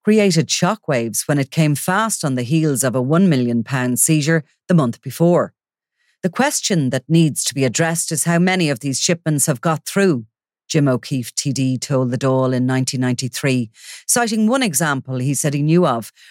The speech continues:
relating to a landing on Schull that was never traced. Cleverly, he recognised the threat from the other side of the Atlantic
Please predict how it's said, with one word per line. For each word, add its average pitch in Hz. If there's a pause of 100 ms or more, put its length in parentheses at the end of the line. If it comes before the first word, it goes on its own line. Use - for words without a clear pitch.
(120)
relating 175
to 156
a 156
landing 165
on 120
Schull 160
that 120
was 127
never 131
traced. - (640)
Cleverly, 180 (260)
he 202
recognised 156
the 143
threat 160
from -
the 131
other 123
side 131
of -
the 127
Atlantic 147